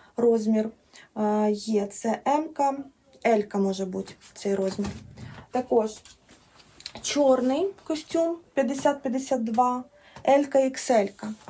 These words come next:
Погано чорний передає. Потім блакитний ще є костюм, наявності п'ятдесят чотири, п'ятдесят шість. Це вже такий, е, великий розмір. І мені треба саме головне ваші заміри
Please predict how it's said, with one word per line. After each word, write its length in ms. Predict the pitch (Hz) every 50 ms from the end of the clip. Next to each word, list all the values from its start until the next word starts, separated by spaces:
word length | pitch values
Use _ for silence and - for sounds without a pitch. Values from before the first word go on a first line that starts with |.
| - - - - - - - _ _ _ _ _ _ _ _
Погано 380 | - 233 233 247 226 220 208 202
чорний 340 | - - 208 208 208 208 202
передає. 640 | - 220 214 208 214 202 214 214 226 262 320 381 453 - _ _ _ _ _ _ _ _ _ _ _ _ _ _ -
Потім 380 | 254 247 240 240 233 220 214
блакитний 600 | 214 254 330 339 - 277 254 233 226 - 240 247
ще 220 | 247 - - - 277
є 180 | 262 269 302
костюм, 560 | 294 - 311 302 - - - 302 302 302 302 - - -
наявності 500 | 269 269 277 285 285 285 269 - - 262
п'ятдесят 400 | - 233 240 240 - 269 262 269
чотири, 300 | - - - 294 285 269
п'ятдесят 400 | 269 247 220 233 - - 262 262
шість. 320 | - - 233 214 214 -
Це 120 | - - 214
вже 120 | 214 226
такий, 380 | 220 226 220 - - 214 214 214 - - - - - - _ _ 214
е, 300 | 214 208 202 202 202 208
великий 460 | 208 233 254 254 240 233 - 214 214
розмір. 560 | 220 233 294 381 392 370 320 269 247 233 226
І 400 | - 226 226 226 226 226 226 226
мені 220 | 220 226 233 254 254
треба 280 | 254 233 220 214 220
саме 280 | 220 - 233 226 220 220
головне 420 | 214 214 208 208 214 214 247 320
ваші 600 | 294 240 226 240 247 - - - 226 220 214 214 -
заміри 640 | 196 - 214 214 226 254 277 277 262 240 233 226